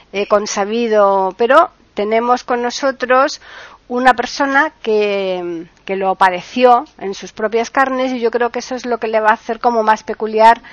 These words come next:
a la tertulia. Vamos a hablar hoy de las sectas. Y para ello tenemos con nosotros en Italia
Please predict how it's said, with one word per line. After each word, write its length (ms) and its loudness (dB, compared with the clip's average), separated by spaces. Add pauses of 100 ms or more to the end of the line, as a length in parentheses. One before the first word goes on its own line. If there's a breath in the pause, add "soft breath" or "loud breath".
(320 loud breath)
a 180 4
la 140 4
tertulia. 540 -4
Vamos 340 4
a 40 -2
hablar 220 0
hoy 100 -4
de 100 -2
las 180 -2
sectas. 640 -12 (560 loud breath)
Y 260 0
para 280 8
ello 280 4
tenemos 380 -2
con 200 -6
nosotros 580 -4
en 120 -6
Italia 600 4